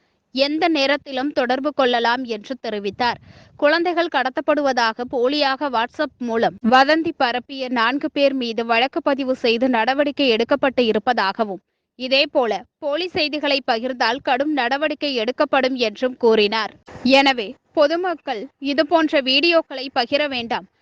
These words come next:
தங்களுக்கு யாரேனும் இது போன்ற போலி வீடியோக்களை அனுப்பினால், அவர்களின் விவரங்களுடன் காவல் நிலையத்தில் புகார் அளிக்கலாம் என்று கூறினார். மேலும்,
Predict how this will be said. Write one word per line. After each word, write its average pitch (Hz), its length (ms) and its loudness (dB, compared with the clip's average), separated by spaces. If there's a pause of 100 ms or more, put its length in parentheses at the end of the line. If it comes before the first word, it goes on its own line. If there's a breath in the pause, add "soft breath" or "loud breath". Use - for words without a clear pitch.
(220)
தங்களுக்கு 294 600 -2
யாரேனும் 294 520 -2
இது 269 240 -6
போன்ற 277 320 0
போலி 277 380 4
வீடியோக்களை 269 600 -2
அனுப்பினால், 220 600 -4 (320 loud breath)
அவர்களின் 302 600 0
விவரங்களுடன் 269 800 0
காவல் 269 360 0
நிலையத்தில் 262 580 -4
புகார் 269 340 -2
அளிக்கலாம் 247 520 -8
என்று 220 340 -10
கூறினார். 202 520 -6 (340)
மேலும், 247 400 -2